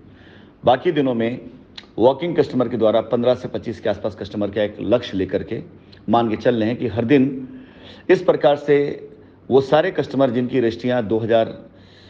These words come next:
उन्नीस अगस्त दो हज़ार उन्नीस से पहले पहले हुई हैं, वो सभी के सभी customers अपने कब्जे को सुनिश्चित करेंगे, आरक्षित करेंगे।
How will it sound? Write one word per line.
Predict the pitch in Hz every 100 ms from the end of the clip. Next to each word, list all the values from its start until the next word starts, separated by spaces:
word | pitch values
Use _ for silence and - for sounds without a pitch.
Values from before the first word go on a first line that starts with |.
| -
उन्नीस | 123 147 156 - - - -
अगस्त | 117 123 - - - - - - - - -
दो | 123
हज़ार | 120
उन्नीस | 120 135 135
से | -
पहले | 120 123 127
पहले | 101 101 101
हुई | 113 127
हैं, | 85 73 - - - - - -
वो | 120
सभी | - 160 180
के | 196
सभी | 151 123 123
customers | 117 101 104 101 98 - - - - - - - 127
अपने | 139 131 127 123 - - -
कब्जे | 131 113 165
को | 160
सुनिश्चित | 123 117 107 131 131
करेंगे, | 127 135 143
आरक्षित | 104 - - -
करेंगे। | 71 64 50